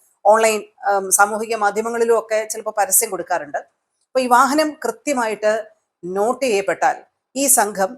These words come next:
ഉടമയെ കോണ്ടാക്ട് ചെയ്യുകയും ഉടമയുടെ വിശ്വാസം പിടിച്ചു പറ്റുന്ന രീതിയിൽ വളരെ മികച്ച ഡീലുകളും മറ്റു കാര്യങ്ങളും ഒക്കെ ഓഫർ ചെയ്യുകയൊക്കെയാണ് ചെയ്യുന്നത്.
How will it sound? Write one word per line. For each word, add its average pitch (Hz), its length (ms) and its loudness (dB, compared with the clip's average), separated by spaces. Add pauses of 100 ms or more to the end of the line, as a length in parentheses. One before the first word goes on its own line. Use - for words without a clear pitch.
ഉടമയെ 233 680 -4
കോണ്ടാക്ട് 233 560 0
ചെയ്യുകയും 180 580 -6 (480)
ഉടമയുടെ 294 340 4
വിശ്വാസം 247 760 0
പിടിച്ചു 220 380 -6
പറ്റുന്ന 214 360 -6
രീതിയിൽ 202 420 -8
വളരെ 214 380 -4
മികച്ച 220 460 -6
ഡീലുകളും 208 500 -8
മറ്റു 196 180 -14
കാര്യങ്ങളും 190 380 0
ഒക്കെ 175 160 -6
ഓഫർ 175 260 -6
ചെയ്യുകയൊക്കെയാണ് 170 520 -4
ചെയ്യുന്നത്. 156 460 -10